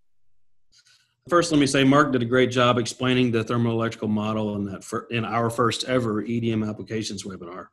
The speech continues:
You know, we are looking to continue and put on some additional webinars, and we've actually been discussing topics,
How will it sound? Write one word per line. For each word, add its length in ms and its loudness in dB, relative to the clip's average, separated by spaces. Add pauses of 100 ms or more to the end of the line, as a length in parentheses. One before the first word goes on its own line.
(420)
You 80 0
know, 60 4
we 160 6
are 220 8
looking 300 8
to 100 0
continue 680 4 (120)
and 160 -4
put 160 -2
on 160 0
some 180 -4
additional 400 -2
webinars, 640 -2
and 120 -6
we've 100 -2
actually 480 0
been 180 0
discussing 480 -2
topics, 540 -2